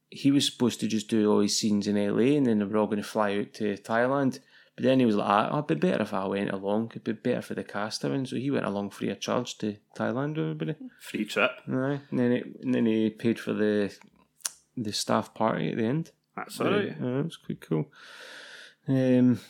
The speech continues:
Speaker 2: I couldn't believe, like, granted, like, some of it's down to, like, budget and stuff like that, but,
Speaker 1: Mm-hmm.
Speaker 2: like, I,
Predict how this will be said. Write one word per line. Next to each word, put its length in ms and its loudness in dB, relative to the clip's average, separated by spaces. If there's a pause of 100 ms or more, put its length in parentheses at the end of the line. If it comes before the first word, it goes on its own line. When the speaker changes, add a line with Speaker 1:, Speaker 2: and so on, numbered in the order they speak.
(120)
Speaker 2:
I 140 4
couldn't 360 0
believe, 360 -2
like, 140 0 (320)
granted, 580 2
like, 240 -4
some 200 -2
of 120 -2
it's 160 -4
down 360 0
to, 500 -2
like, 300 -10
budget 360 -2
and 100 -2
stuff 320 -4
like 80 -2
that, 300 0
but, 180 0
Speaker 1:
Mm-hmm. 220 4 (220)
Speaker 2:
like, 240 -2 (340)
I, 140 -4